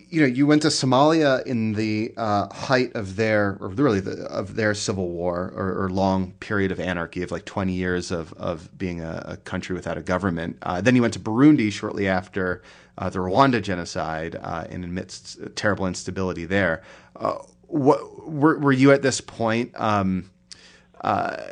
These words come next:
sort of excited about being in war zones? I mean, there's, I think, a personality type where people, you know, appreciate being, uh,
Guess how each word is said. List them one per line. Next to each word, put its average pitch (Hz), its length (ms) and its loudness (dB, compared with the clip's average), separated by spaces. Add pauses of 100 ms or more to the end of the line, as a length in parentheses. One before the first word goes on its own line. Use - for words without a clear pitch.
(160)
sort 117 200 -10
of - 20 -4
excited 123 480 2
about 113 280 2
being 120 220 2
in 117 100 0
war 120 240 2
zones? 120 340 -2
I 104 40 -6
mean, 95 160 -2
there's, 95 240 -2
I 104 80 -6
think, 104 160 -8
a 98 60 -6
personality 95 600 -2
type 92 320 -6
where 92 80 -6
people, 98 560 -4 (240)
you - 80 -8
know, 98 160 0
appreciate 104 800 2
being, 98 480 -2
uh, 95 380 -4